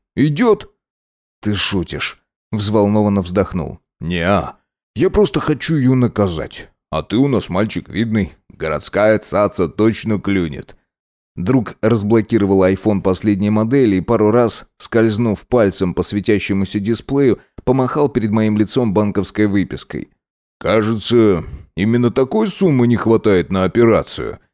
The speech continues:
прищурился с видом Мефистофеля, сражающегося за очередную невинную душу. "Мне нужны гарантии", произнес хрипло.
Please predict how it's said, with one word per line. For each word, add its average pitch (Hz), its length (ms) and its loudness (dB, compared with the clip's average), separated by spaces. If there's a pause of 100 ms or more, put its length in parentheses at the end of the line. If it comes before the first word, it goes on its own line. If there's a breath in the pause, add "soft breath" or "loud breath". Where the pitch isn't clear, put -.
(220)
прищурился 110 720 0
с - 120 -4
видом 101 320 0
Мефистофеля, 101 840 0 (180 soft breath)
сражающегося 107 1000 0
за 101 120 2
очередную 107 560 0
невинную 104 520 2
душу. 95 440 -2 (340)
"Мне 104 300 0
нужны 113 320 0
гарантии", 104 600 0 (460)
произнес 117 460 2
хрипло. 90 460 -2